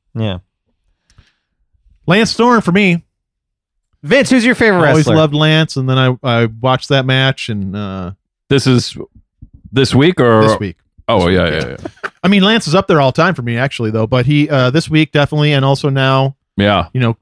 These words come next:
Speaker 2: has trained countless individuals who have, um,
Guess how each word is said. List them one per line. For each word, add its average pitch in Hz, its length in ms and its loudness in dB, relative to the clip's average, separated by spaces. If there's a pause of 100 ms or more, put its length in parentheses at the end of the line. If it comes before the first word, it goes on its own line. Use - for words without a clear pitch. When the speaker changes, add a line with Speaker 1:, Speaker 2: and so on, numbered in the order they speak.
Speaker 2:
has 139 240 -4
trained 147 640 0
countless 170 720 -2 (420)
individuals 131 560 0
who 127 120 0
have, 117 300 -2 (460)
um, 107 580 -2